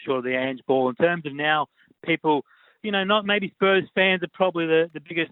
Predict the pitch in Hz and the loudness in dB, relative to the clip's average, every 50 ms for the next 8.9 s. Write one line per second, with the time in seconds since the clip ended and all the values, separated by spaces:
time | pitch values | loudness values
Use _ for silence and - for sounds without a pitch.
0 | _ - 170 160 156 151 147 147 151 156 _ 170 156 147 143 160 160 151 - - | _ -6 -4 -2 0 0 0 0 -2 -4 _ -12 -8 -8 -8 -6 -6 -8 -4 -2
1 | 151 156 151 147 139 143 135 147 160 151 _ - 160 147 - 143 135 143 156 160 | 0 2 2 2 0 -2 -2 -2 -4 -4 _ -6 -8 -6 -4 -6 -6 -4 -4 -4
2 | 151 151 139 - - 160 143 _ 151 147 135 143 147 147 - - 147 _ - 175 | -4 -4 -6 -2 -2 -2 -2 _ -10 -10 -6 -6 -6 -6 -8 -14 -20 _ -6 -6
3 | 170 165 - - 151 139 _ - 156 156 143 _ - 156 156 147 139 - - 143 | -6 -6 -6 -8 -10 -10 _ -10 -12 -12 -12 _ -6 -4 -4 -4 -6 -4 -4 -2
4 | 147 151 147 139 135 131 143 147 156 160 143 131 _ _ _ - _ _ _ - | 0 0 0 0 2 2 2 2 2 0 -2 -4 _ _ _ -20 _ _ _ -10
5 | 147 139 139 139 139 135 139 139 147 143 135 139 139 - - - 151 147 147 151 | -6 -4 -4 -4 -6 -4 -4 -4 -4 -4 -4 -6 -6 -6 0 0 2 2 2 0
6 | 143 - - 139 127 - 147 156 156 147 147 139 131 - 156 143 - _ - - | -2 -8 -12 -20 -12 -8 -8 -8 -6 -6 -8 -8 -8 -8 -10 -10 -10 _ -6 -4
7 | 156 160 165 156 - - 139 127 - 180 165 160 151 151 170 185 202 202 165 - | -4 -2 -2 -6 -10 -10 -14 -12 -12 -10 -10 -10 -10 -6 -4 -4 -4 -4 -4 -6
8 | 202 196 196 - 185 165 _ - 185 175 175 175 165 151 156 160 156 | -6 -6 -6 -6 -10 -10 _ 0 2 2 2 2 0 -4 -6 -6 -8